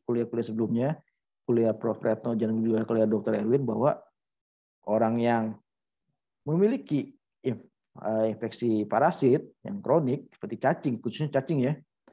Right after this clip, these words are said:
itu dapat melindungi, eh, efek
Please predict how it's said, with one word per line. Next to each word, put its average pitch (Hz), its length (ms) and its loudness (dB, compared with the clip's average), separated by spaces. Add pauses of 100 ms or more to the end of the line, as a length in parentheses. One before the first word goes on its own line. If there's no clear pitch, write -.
(560)
itu 175 80 -6
dapat 165 560 0
melindungi, 139 640 2 (240)
eh, 139 480 0 (400)
efek 143 480 -6